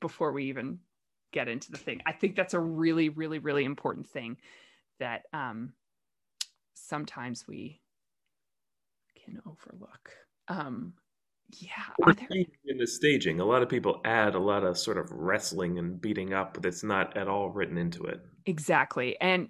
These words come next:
Speaker 1: strikes him, strikes her are clearly written in the folio. Once she hits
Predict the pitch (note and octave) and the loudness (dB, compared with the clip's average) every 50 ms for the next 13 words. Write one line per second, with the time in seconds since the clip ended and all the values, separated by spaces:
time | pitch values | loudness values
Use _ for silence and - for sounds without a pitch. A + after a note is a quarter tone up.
0 | - - - - - - - - _ - - F3+ F3+ F3 G3+ G#3 A3 - - - | -8 -8 -6 -4 -4 -4 -6 -8 _ -4 0 4 8 8 8 8 6 2 -4 -10
1 | - - G3 E3+ D3 C3 B2+ C3 E3 - _ _ _ _ _ _ - - - - | -6 -4 -2 -2 0 0 -2 -4 -6 -8 _ _ _ _ _ _ -12 -10 -8 -6
2 | - F#3 F#3+ F#3 F#3 F#3+ - - - - - E3 D3 C#3 B2+ A#2+ C3+ - - - | 0 4 6 6 6 4 2 -4 -8 0 2 4 6 6 4 2 -2 -6 -12 -20
3 | _ _ _ - - E3 D#3 - - - F3+ F3+ F3+ F3+ F3 D#3 E3 C3+ - D#3 | _ _ _ -4 -2 -2 -2 -2 0 2 4 4 4 4 4 4 4 2 2 0
4 | A#2 A#2 C#3+ D3+ C#3+ C#3+ - - D3 C#3+ C#3+ C#3+ C3+ C3 C3 B2+ C3 C#3 - - | -2 -2 -2 -4 -4 -4 -4 -4 -2 -2 -2 -2 -4 -4 -4 -4 -4 -4 -6 -6
5 | D#3+ E3 F3 F3 F3+ F3+ - - - - E3 D#3 - D3 - - - - - | -2 2 2 4 4 2 0 -4 -4 -4 -4 -2 -2 -4 -6 -8 -12 -18 -20